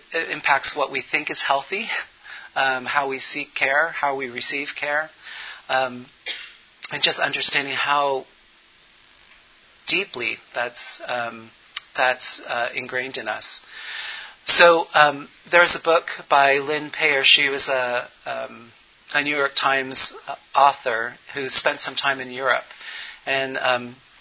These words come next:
she wrote this book about her experiences there.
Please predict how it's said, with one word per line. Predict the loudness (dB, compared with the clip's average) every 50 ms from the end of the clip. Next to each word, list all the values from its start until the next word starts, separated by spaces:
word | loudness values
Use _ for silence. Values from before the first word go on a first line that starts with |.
| -2 4
she | 4 4 6
wrote | 4 2 -2 -2
this | 0 0 0
book | 0 -2 -6 -4
about | -2 0 0 0
her | -2 -4 -4
experiences | 2 2 2 2 2 -2 -8 -8 -6 -4 -4 -2 0 0 0
there. | 0 0 -2 -2 -2 -4